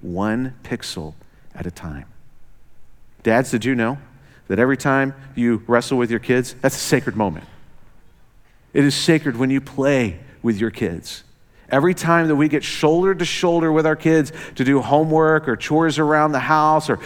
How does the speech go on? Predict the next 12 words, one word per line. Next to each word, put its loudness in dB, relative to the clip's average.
even 2
walk 4
them 0
down 2
the 0
aisle, -2
every 2
moment 2
that 2
we 0
come 2
alongside, 0